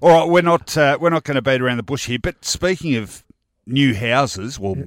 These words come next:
Speaker 1: moving houses and new houses, uh,
Speaker 2: Well, Nick Spartel is the perfect man, and whilst he's not a pool fitter, some of his houses have beautiful pools because they're great constructions.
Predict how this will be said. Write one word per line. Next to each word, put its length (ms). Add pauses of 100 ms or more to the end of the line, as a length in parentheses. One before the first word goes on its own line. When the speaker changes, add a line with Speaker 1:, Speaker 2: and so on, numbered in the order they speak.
(120)
Speaker 1:
moving 400
houses 500
and 160
new 220
houses, 600
uh, 80
Speaker 2:
Well, 180
Nick 200
Spartel 520
is 120
the 80
perfect 460
man, 400
and 180 (240)
whilst 280
he's 200
not 140
a 40
pool 300
fitter, 320 (420)
some 220
of 80
his 160
houses 360
have 140
beautiful 320
pools 300
because 240
they're 140
great 320
constructions. 760